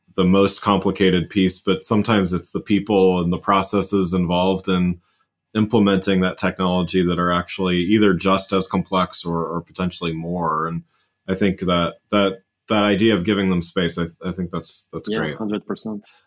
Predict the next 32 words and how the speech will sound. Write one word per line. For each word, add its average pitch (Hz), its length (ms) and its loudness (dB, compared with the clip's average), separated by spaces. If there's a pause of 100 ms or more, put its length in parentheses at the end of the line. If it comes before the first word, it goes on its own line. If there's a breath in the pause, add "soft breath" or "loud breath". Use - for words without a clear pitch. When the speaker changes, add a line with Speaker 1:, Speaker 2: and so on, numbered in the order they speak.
(140 soft breath)
Speaker 1:
Well, 143 260 4
uh, 135 140 2
Florian, 156 500 2
thanks 156 280 0
so 165 120 2
much 135 220 2
for 131 240 2
joining 123 380 4
the 110 80 2
show. 113 540 2
Um, 110 200 0
for 120 180 0
those 127 280 4
listening, 127 580 0
what's 120 220 -2
the 143 120 6
best 131 240 2
way 135 140 6
for 127 120 -2
them 120 200 4
to 113 100 -6
keep 123 240 0
up 120 220 4
with 113 240 2
what 117 160 2
you 120 220 6
and 110 180 4
Action 107 320 0
I 101 80 2
Q 120 220 0
are 104 80 2
doing? 92 320 0